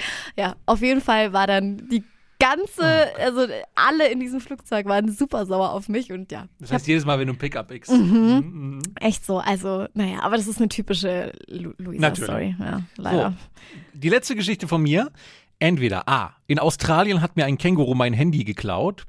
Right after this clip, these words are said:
Speaker 1: <laughs>
Speaker 2: Zweitens, bei einem Selfie mit Obst habe ich meine Reisegruppe in Vietnam verloren.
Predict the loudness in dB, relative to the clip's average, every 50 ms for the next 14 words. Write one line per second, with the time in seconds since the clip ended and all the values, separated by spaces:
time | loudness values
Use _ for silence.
0 | -8 -4 -2 0 2 2 4 4 4 4 4 4 4 4 4 2 0 -2 -4 -2
1 | -2 0 0 2 4 4 2 2 2 2 2 2 2 0 0 2 4 4 4 4
2 | 4 4 4 6 4 2 -2 -4 -6 -4 -2 -2 0 0 2 2 2 2 2 2
3 | 2 2 2 0 0 0 2 2 2 2 2 2 0 2 2 2 2 2 2 0
4 | 0 0 0 0 0 0 -2